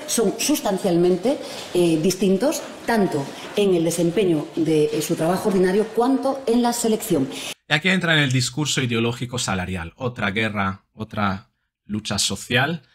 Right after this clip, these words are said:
Speaker 2: en la que aliarse con el que menos tiene, aliarse con y victimizarlo por tener menos, ¿vale?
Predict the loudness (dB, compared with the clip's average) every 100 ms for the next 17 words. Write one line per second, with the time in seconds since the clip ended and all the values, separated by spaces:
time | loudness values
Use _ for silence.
0 | _ -6 -4 0 0 4 4 4 2 2
1 | -2 -4 -4 -8 -6 -2 0 0 -2 -2
2 | -2 -2 -8 -8 -4 -2 -2 -4 -6 -4
3 | -4 -4 -6 -12 _ _ _ -4 0 0
4 | 2 4 4 2 2 0 -4 -6 -8 -2
5 | 0 0 4 4 4 0 -6 -6 -8 -6
6 | -8